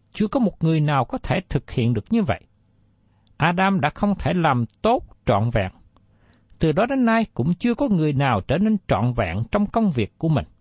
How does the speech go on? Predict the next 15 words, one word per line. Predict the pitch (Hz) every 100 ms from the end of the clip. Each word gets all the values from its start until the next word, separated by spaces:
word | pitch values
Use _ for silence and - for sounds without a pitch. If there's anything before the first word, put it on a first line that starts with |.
| _ _ _ _ _ _ _ _ _
Abraham | 175 226 - 196 - 208 202 - -
cũng | - 151
đã | 131
không | - - 226 190
trọn | 104 107
vẹn. | 104 95 - - _ _ _ _ _ _
David | 113 131 196 190 254 - _ - - _
cũng | - 117 170 -
không | - 247 226
trọn | - 110 110
vẹn, | - - - _ _ _ _ _ -
và | 87 -
Daniel | 104 135 151 147 147 127 _
cũng | - - 104
thế. | 110